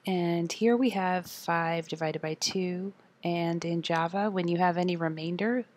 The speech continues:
when you are dividing integers, it's just ignored. So we are left with a mid index value of two.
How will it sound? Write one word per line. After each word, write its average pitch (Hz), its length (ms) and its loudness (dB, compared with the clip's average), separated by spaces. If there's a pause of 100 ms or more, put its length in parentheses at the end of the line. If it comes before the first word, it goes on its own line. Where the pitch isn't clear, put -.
when 175 180 2
you 165 140 2
are 156 180 -2
dividing 160 460 -2
integers, 190 500 2
it's 165 220 -2
just - 260 -2
ignored. 170 500 -2 (800)
So 170 880 -2 (520)
we 170 260 -4
are 165 160 -4
left 165 380 0
with 170 160 -4
a 165 80 0
mid 165 560 0
index 160 540 -4
value 147 520 -2
of - 280 -8 (100)
two. - 400 0